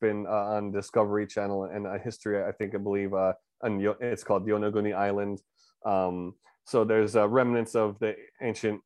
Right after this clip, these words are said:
lost civilizations here, as well as sort of, like, your Pyramid Mountains, um,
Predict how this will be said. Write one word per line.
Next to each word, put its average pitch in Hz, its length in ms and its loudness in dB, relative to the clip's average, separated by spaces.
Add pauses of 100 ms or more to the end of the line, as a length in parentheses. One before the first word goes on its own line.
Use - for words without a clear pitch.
(120)
lost 113 340 4
civilizations 110 1000 0
here, 110 400 0 (340)
as 117 160 0
well 107 320 6
as 101 120 -4
sort 107 160 0
of, 104 80 0
like, 98 200 0
your 98 160 0
Pyramid 117 420 2
Mountains, 110 680 -2
um, 98 420 0